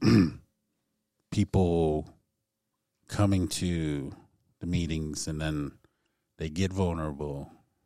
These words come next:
Um, that's okay, man. That's what that's for. That's what those rooms are for. It's a safe space. And if anybody violates that, <clears throat> then they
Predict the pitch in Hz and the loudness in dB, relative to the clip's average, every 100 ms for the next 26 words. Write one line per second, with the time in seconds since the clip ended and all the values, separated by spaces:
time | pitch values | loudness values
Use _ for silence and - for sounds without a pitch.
0 | _ _ _ - 80 71 71 - - 127 | _ _ _ -10 -8 -6 -8 -10 -8 -6
1 | - 135 92 98 104 - - - 104 - | -2 -2 -2 -2 -4 -6 -8 -4 -4 -4
2 | - 139 156 90 - _ _ _ _ _ | -2 0 0 -4 -10 _ _ _ _ _
3 | _ _ _ _ _ _ _ - - 127 | _ _ _ _ _ _ _ -8 -2 4
4 | 123 104 107 127 113 101 - 123 139 113 | 6 6 6 6 6 4 2 2 4 4
5 | 92 - 85 - - 113 104 - - - | 4 0 0 2 2 2 2 0 -2 2
6 | 110 92 - - - - - _ _ _ | 0 0 -2 -4 -6 -12 -20 _ _ _
7 | _ _ _ _ 82 76 95 120 127 101 | _ _ _ _ -8 -4 2 4 6 4
8 | 87 85 85 82 80 71 69 76 69 - | 4 2 0 0 -2 -2 0 2 0 -8
9 | _ - 156 95 - _ _ - 90 82 | _ -4 -4 -4 -16 _ _ -2 0 0
10 | 78 78 90 151 147 85 | -4 0 8 8 8 4